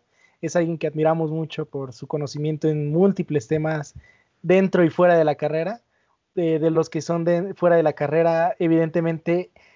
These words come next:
pues, entra este conocimiento en el lore del universo que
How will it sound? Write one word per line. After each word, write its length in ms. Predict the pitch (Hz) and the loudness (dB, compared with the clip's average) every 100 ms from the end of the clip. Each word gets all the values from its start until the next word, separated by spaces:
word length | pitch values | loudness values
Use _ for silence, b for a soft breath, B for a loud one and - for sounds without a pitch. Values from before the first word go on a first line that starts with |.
| b b - | b b -2
pues, 200 | 165 - | -2 2
entra 360 | 180 175 180 180 | 0 2 2 2
este 300 | 175 - 170 | 2 -2 -4
conocimiento 640 | 180 160 165 160 170 165 | -4 -4 -4 -4 -4 -2
en 100 | 175 | -2
el 120 | 160 | 0
lore 380 | 156 160 160 160 - | 2 2 2 -2 -8
del 280 | - 156 147 | -8 -6 -4
universo 500 | 147 151 156 143 160 | -4 -2 -2 -4 -12
que 240 | - 147 | -8 -10